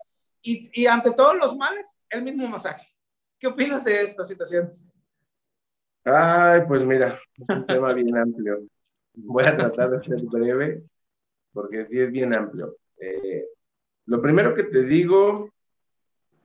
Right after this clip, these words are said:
Speaker 2: efectivamente, para toda actividad deportiva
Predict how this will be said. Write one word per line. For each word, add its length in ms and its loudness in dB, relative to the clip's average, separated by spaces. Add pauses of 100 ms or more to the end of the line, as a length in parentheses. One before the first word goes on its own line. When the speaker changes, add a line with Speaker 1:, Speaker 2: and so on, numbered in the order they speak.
(380)
Speaker 2:
efectivamente, 920 -2
para 380 -4
toda 240 -4
actividad 600 -4
deportiva 1120 -8